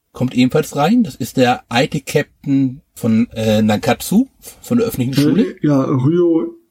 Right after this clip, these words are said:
Speaker 2: Ichiz-, Ichizaki heißt er, glaub ich. Ja. Ishizaki. Ja, ist ja wurscht. Der Ryo, ja. <laughs> Ist einfach
Speaker 1: Und das sind die einzigen drei, die von Nakatsu selbst kommen.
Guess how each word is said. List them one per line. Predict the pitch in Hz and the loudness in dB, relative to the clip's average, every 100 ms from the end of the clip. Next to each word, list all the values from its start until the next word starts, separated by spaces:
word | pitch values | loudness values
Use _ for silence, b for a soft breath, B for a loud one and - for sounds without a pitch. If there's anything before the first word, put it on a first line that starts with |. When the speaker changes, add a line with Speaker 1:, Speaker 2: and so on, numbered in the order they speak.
| _ | _
Speaker 2:
Ichiz-, | 151 143 139 - - _ _ _ _ | -2 -2 -4 -6 -12 _ _ _ _
Ichizaki | 151 160 156 190 240 | -2 0 0 0 0
heißt | 226 220 | 0 -2
er, | 202 | -2
glaub | 208 | -2
ich. | 233 - | -2 -2
Ja. | 131 - _ _ _ _ _ _ _ | -6 -8 _ _ _ _ _ _ _
Ishizaki. | 135 131 127 120 120 123 - _ - | 0 0 0 -2 0 -2 -2 _ -2
Ja, | 120 | 0
ist | 131 | 0
ja | 107 | 0
wurscht. | 117 - B B - | -4 -8 B B -2
Der | 135 | 2
Ryo, | 131 - | 2 0
ja. | 120 - | -4 -4
<laughs> | - - - - - - - - - _ _ _ - | -6 -2 0 0 -2 -6 -10 -18 -20 _ _ _ -6
Ist | 143 131 | -2 0
einfach | 135 117 117 | -2 -2 -2
Speaker 1:
Und | - | 0
das | 269 | 0
sind | 147 | 0
die | 139 | -2
einzigen | - 143 269 135 | 0 -2 2 2
drei, | 117 113 | 2 0
die | 127 | -2
von | 120 117 | 0 0
Nakatsu | 107 - 110 117 | 0 -2 -4 -4
selbst | 110 104 - | -2 -2 -4
kommen. | - - | -10 -10